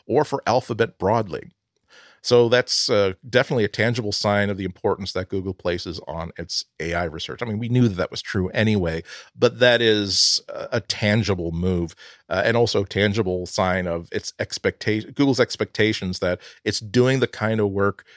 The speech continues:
that's not gonna result in research papers. It's going to, well, not just research papers. It's also going to show up in enhancements to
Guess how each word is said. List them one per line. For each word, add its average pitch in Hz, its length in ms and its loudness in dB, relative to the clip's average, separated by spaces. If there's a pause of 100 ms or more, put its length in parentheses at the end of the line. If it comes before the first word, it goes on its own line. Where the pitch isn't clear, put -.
(160)
that's 98 180 -2
not 113 220 2
gonna 117 140 4
result 107 640 0
in 104 160 0
research 101 420 0
papers. 92 460 -2
It's 90 80 -6
going 95 240 -4
to, 92 260 -4
well, - 220 -6
not 82 180 -6
just - 240 2
research 78 320 -8
papers. 80 320 -6 (220)
It's 117 160 0
also 113 360 4
going 107 220 -2
to 107 100 -8
show 104 340 0
up 98 340 0
in 95 260 -4
enhancements 101 680 -2
to - 140 -10